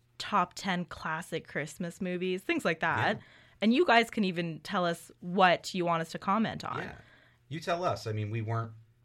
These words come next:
Speaker 2: I mean, we were not planning not to do that, but
Speaker 1: Yeah.
Speaker 2: we weren't planning to do it either. So,
Speaker 1: <laughs>
Speaker 2: yeah, I mean, if, if you tell us if you want that, we can definitely do that. I think that'd
Speaker 1: Yeah.
Speaker 2: be a lot of fun.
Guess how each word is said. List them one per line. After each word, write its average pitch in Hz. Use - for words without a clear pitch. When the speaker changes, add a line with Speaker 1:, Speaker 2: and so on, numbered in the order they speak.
Speaker 2:
I -
mean, 107
we 107
were 98
not 104
planning 98
not 101
to -
do 98
that, 117
but 320
Speaker 1:
Yeah. 453
Speaker 2:
we -
weren't 110
planning 107
to -
do 127
it 135
either. 185
So, -
Speaker 1:
<laughs> -
Speaker 2:
yeah, -
I 123
mean, 123
if, 117
if 110
you 113
tell 135
us 202
if 98
you 107
want 120
that, 107
we 95
can 92
definitely 92
do 92
that. 95
I 104
think -
that'd 208
Speaker 1:
Yeah. 214
Speaker 2:
be 160
a 160
lot 165
of -
fun. -